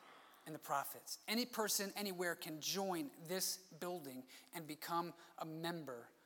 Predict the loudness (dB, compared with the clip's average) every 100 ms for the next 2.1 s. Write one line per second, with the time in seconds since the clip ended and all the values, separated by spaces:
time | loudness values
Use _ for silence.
0 | -6 -4 -2 -2 0 2 2 2 0 -2
1 | -6 -6 -12 -16 -20 -20 -20 _ -10 -6
2 | 0